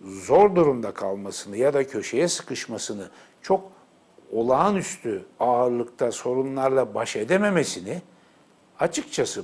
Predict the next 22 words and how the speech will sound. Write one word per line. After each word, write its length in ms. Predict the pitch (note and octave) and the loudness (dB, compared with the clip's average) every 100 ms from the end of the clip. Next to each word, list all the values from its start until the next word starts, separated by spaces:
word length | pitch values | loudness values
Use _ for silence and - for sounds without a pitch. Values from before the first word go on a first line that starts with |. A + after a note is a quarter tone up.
| - | -8
başarısız 600 | G#2+ - B2 A#2+ - G#3 | -8 -4 -4 -4 -4 6
olmasını 680 | G3+ D3 G2+ - F2 A2+ F3+ - - | 6 6 0 -10 -10 -8 -8 -12 -6
ve 60 | C#3+ | -4
otuz 440 | A#2 A#2 C3 B2 | -4 -6 -12 -2
bir 120 | F3+ | 2
Mart 260 | G#3 F3+ C3+ | 2 2 -2
seçimlerinde 760 | - B2 B2+ B2 B2+ C3 F#3 E3 | -4 -6 -6 -2 -2 -2 0 2
de 140 | B2 | 0
bu 140 | D#3 | 2
başarısızlığın 960 | D#3 C3+ D3 C3+ C3 C#3 C3 C3+ E3+ F#3 - - | 2 2 2 0 0 -4 -2 2 2 2 -8 -14
sandığa 600 | - C3 C#3 C3+ D#3 D3+ | -6 -4 -2 2 6 6
yansımasını 880 | B2 A#2+ C3+ - C#3+ C#3 - F3 E3 | 4 2 -2 -2 -2 -4 -4 -4 -2
gayet 440 | C#3+ E3+ F#3+ - | 4 6 6 2
iyi 220 | B2+ G#2+ | -2 -2
gördüğü 420 | G2 B2 C#3 F3+ G#3+ | 0 2 2 2 0
için 380 | F#3+ - F#3+ F3+ - - - | 0 0 -2 -4 -12 -16 0
buradan 440 | G#3+ G3 E3 C#3+ | 2 4 2 2
bir 160 | D#3+ D#3 | 0 0
çıkış 440 | - - A3 - | -6 -2 0 2
yolu 180 | E3+ D3 | 4 4
oluşturmak 680 | A#2+ B2 A#2+ - D3 F3+ - | 0 -4 -6 -4 2 2 2
üzere 340 | B2 A#2+ F#3+ | 2 4 4